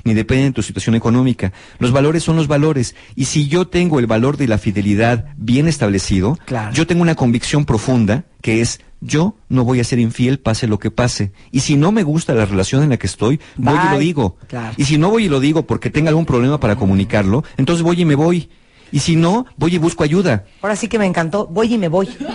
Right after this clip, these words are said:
Speaker 1: Pues sí.
Speaker 2: Voy y me voy.
Speaker 1: Pues voy y me voy, voy por mis cosas y me voy, porque si no
Speaker 2: Sí,
Speaker 1: después
Speaker 2: claro.
Speaker 1: sacarla está bien complicado.
Speaker 2: Pero me, me encanta esto. Los valores no se cuestionan ni se discuten, se
Speaker 1: Sí.
Speaker 2: aplican.
Speaker 1: Sí, ni se piensa, ni se valora. Fíjate qué curioso. No, no, a ver,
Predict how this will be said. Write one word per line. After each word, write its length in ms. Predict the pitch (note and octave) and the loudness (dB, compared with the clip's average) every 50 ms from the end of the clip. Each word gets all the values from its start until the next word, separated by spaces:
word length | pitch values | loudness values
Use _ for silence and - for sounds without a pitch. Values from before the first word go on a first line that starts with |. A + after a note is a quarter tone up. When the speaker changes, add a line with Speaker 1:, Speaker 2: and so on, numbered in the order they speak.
| - - | -6 -2
Speaker 1:
Pues 140 | - - - | -2 -2 0
sí. 160 | - G#3 C4+ | 2 2 2
Speaker 2:
Voy 160 | D4+ C4 C4 C4+ | 2 2 0 0
y 20 | A#3+ | 0
me 100 | G#3 F#3+ | -2 0
voy. 320 | F#3 G#3+ A3+ A3+ A3+ F3+ - - | 0 2 2 0 0 -2 -4 -2
Speaker 1:
Pues 100 | D3+ C3+ C3 | 0 0 2
voy 140 | E3 F#3 | 2 2
y 20 | F#3+ | 2
me 80 | E3+ | 2
voy, 140 | D3+ D#3+ F3 | 2 0 0
voy 120 | E3 D3+ D3+ | 0 0 -2
por 100 | - C#3+ | 0 0
mis 140 | C#3 B2+ | 0 0
cosas 240 | - D3 B2+ D3 A#2+ | 0 -2 0 0 0
y 60 | A#2+ | 2
me 80 | B2+ C3+ | 2 2
voy, 160 | C#3 E3+ G#3+ | 2 0 0
porque 180 | - - A2 - | -2 -4 -4 -4
si 60 | - | -2
no 60 | - - | 0 0
Speaker 2:
Sí, 40 | A3+ | 2
Speaker 1:
después 120 | D#3+ A#2+ | 2 2
Speaker 2:
claro. 120 | - - - | 2 2 2
Speaker 1:
sacarla 140 | A#2 A2+ | 2 0
está 140 | G#2+ - G#2 | 0 0 0
bien 120 | F#2+ G2 F#2+ | 0 0 0
complicado. 360 | - D#2+ D2 - - - D2+ | -2 -2 -4 -4 -2 0 0
Speaker 2:
Pero 140 | G3 G#3 G#3 | 2 2 2
me, 440 | G#3+ A3 G#3+ A3 A#3 F#3+ A#3 A3+ F#3 | 2 2 0 0 -2 -2 -2 -2 0
me 100 | A3 A3 | 0 0
encanta 400 | G#3+ G#3 A#3+ B3 B3+ B3 B3+ A#3+ | 0 0 0 -2 -2 -2 -2 -2
esto. 300 | A#3 A#3 A3+ - F#3+ - - | 0 -2 -2 -2 -4 -2 -2
Los 180 | F#3+ G3 E3 | -2 -2 0
valores 380 | F3 G3+ G3+ A3 A#3 B3+ C#4 A#3+ | 0 0 0 2 2 2 2 2
no 140 | A#3 A3+ A3 | 2 0 0
se 120 | - A3+ | -2 -4
cuestionan 680 | - - F3 - - - G3 F#3 F3+ F3 E3 E3 F3+ F#3+ - | -4 -2 -4 -2 -2 -2 0 0 0 0 0 -2 -2 -4 -4
ni 160 | - F#3+ F#3+ | -2 0 0
se 160 | F3 - F3+ E3+ | 0 0 0 -2
discuten, 640 | E3 D3 - - - A3+ - - D#3+ C#3 C3+ A#2+ - - | -2 -2 -4 -8 -10 -8 -4 -2 -2 -2 -2 -4 -6 -12
se 260 | - - - - F#3+ F3+ | -12 -8 -2 -2 0 0
Speaker 1:
Sí. 60 | C#3 | 0
Speaker 2:
aplican. 640 | - - B3 B3 B3+ - - - F3 D3+ C#3+ C3+ A#2 - | 0 2 2 2 0 0 0 0 0 0 0 -2 -4 -4
Speaker 1:
Sí, 260 | - - F3+ F#3+ E3 | -4 0 0 0 2
ni 80 | B2+ D3+ | 2 0
se 140 | C#3 - E3+ | 0 0 -2
piensa, 400 | E3 - E3+ F#3 G3 F#3+ F#3 F3 | -2 0 0 0 2 2 2 2
ni 80 | D3+ | 0
se 120 | C#3+ C3 D#3 | 2 2 2
valora. 440 | C#3+ D3+ D3+ E3 F3+ F3+ E3 B2+ A#2+ | 2 2 2 2 2 2 0 0 -2
Fíjate 240 | - E3+ E3 - | -2 -4 -4 -4
qué 80 | C#3+ F3+ | -4 -4
curioso. 380 | - E3 D3+ D#3+ E3+ E3 - C#3+ | -2 0 2 2 0 0 0 -2
No, 100 | E3 - | -2 0
no, 160 | E3 E3+ - | 0 0 0
a 60 | - | 0
ver, 160 | C#3+ E3+ D#3+ | 0 0 0